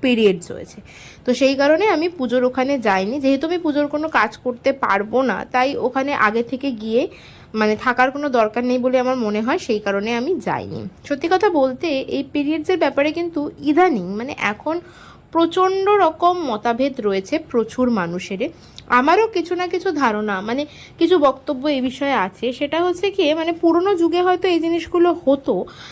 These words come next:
যে, আহ, পিরিয়ডসের সময় তুমি রান্নাঘরে ঢুকতে পারবে না,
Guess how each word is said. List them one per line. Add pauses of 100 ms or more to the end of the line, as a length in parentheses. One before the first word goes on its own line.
(160)
যে,
আহ,
পিরিয়ডসের
সময়
তুমি
রান্নাঘরে
ঢুকতে
পারবে
না,